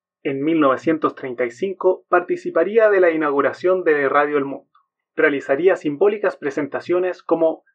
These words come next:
Voces de la Tierra en el Teatro Presidente Alvear. Como poeta y escritor, escribiría libros, el primero, Piedra Sola, también Aires Indios, en el cual abraza temas recurrentes, los paisajes, las costumbres,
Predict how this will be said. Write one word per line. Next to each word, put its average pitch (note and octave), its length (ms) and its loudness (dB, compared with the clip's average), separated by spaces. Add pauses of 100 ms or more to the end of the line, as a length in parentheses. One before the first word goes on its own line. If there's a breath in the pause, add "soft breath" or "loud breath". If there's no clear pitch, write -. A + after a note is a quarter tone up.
(120)
Voces E3+ 420 2
de D#3 100 0
la C#3 160 2
Tierra D#3+ 380 0
en D3 120 -6
el C#3 140 -4
Teatro C#3+ 440 0
Presidente C3+ 500 -4
Alvear. B2+ 320 -6 (540)
Como D3 280 2
poeta E3 380 4
y C#3 80 -4
escritor, C#3+ 600 -2 (180)
escribiría G3+ 720 -2
libros, G3+ 640 -6
el D3 160 -2
primero, F3+ 580 0
Piedra E3+ 320 4
Sola, - 360 -10 (420)
también D3 500 -4 (120)
Aires E3 400 0
Indios, - 440 -10 (360)
en D3 160 -2
el B2+ 120 -4
cual D#3 300 0 (300)
abraza F#3+ 400 0
temas F3+ 320 0
recurrentes, - 720 -6 (300)
los C#3 180 -2
paisajes, D#3+ 720 -4
las C#3 240 -6
costumbres, E3+ 680 -6